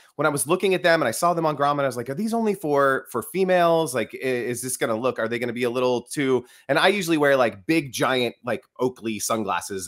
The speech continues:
being the baseball dad that I am. But I, again, like you, they are so cute. I don't even know that I'm wearing them half the time. I know so many people are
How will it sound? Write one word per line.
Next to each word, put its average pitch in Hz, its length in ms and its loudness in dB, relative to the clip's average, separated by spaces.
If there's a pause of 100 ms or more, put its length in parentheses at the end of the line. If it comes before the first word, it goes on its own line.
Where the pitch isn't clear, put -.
(120)
being 123 180 -4
the 113 80 -8
baseball 120 420 0
dad 98 260 -2
that 95 100 -4
I 98 80 -2
am. 98 180 -4
But 101 140 -2 (360)
I, 151 400 2
again, 131 340 4
like 147 200 2
you, 123 240 2
they 127 180 2
are 117 120 0
so - 280 -2
cute. 127 460 -2
I 139 360 4 (260)
don't 156 180 4
even 156 220 0
know 131 120 2
that 127 140 -2
I'm 104 160 0
wearing 113 300 0
them 113 160 -2
half 117 200 0
the - 80 -12
time. 113 480 0
I 117 60 -4
know 123 160 0
so 151 260 -2
many 151 140 0
people 120 400 0
are 110 480 4